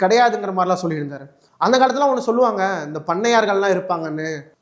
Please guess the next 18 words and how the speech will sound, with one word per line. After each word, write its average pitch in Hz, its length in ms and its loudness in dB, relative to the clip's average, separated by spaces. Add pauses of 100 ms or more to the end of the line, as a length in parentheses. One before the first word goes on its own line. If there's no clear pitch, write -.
(100)
அந்த 170 180 2
பண்ணையார்கள் 226 500 4
தான் 262 120 2
வந்து 262 160 2
ஆட்சிக்கு 214 340 -2
வருவாங்க, 165 320 -2 (220)
அதாவது 254 200 4 (100)
அதிகாரத்துல 240 480 0
இருப்பாங்கன்னு. 175 400 -8 (140)
ஆனா 311 120 6 (100)
இப்ப 285 180 0
அது 269 120 2
அப்படியே 262 200 -2
கொஞ்சம் 233 220 0
உல்டாவாயிடுச்சு, 226 640 0 (540)
அதிகாரத்துக்கு 285 600 4
யாரெல்லாம் 240 360 2
வராங்களோ 185 340 -2